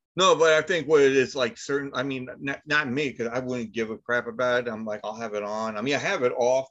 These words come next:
but, you know, it's, like, certain kind of things where I'm like, I don't really ask. <laughs> I usually, I just go and ask for, like, jokes. But that's about it, you know, or, you know, "What's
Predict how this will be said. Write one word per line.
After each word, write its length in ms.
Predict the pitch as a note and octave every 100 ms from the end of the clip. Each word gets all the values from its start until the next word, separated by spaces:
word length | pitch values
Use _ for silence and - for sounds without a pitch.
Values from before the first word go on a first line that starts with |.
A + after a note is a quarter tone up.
| -
but, 280 | A2+ A2 -
you 120 | A#2+
know, 280 | A2 G#2 G2+
it's, 320 | A#2+ - - _ _ _ _ _ -
like, 220 | A2 G#2 -
certain 400 | C#3+ C3 A2+ A2
kind 200 | A#2 G#2
of 60 |
things 240 | G#2 G#2+ G2
where 320 | G2+ G2+ G2
I'm 120 | G2+
like, 340 | G2 G2 F#2 - _ _ _
I 80 | A#2+
don't 160 | A#2 A#2
really 320 | G#2+ A2+ G#2
ask. 180 | G#2 -
<laughs> 20 |
I 120 | C#3+
usually, 360 | D#3+ D3 - B2+
I 40 | G#2+
just 220 | A2+ -
go 80 | G#2+
and 100 | G#2+
ask 200 | G#2 -
for, 140 | G2
like, 180 | F#2+ F2+
jokes. 460 | - G2+ F2 _ _ _ _ _ _ _ -
But 320 | A2 G#2+ G2+ - - _
that's 260 | B2+ A#2+ A2+
about 380 | A2+ A2 G2+ F#2+
it, 180 | F#2 -
you 100 | G#2+
know, 300 | G2 F#2 F#2+
or, 440 | G2+ F#2+ F2+ F2+ F2 _
you 120 | A#2
know, 280 | G2+ F#2+ F2+
"What's 460 | F#2+ G#2+ G#2 -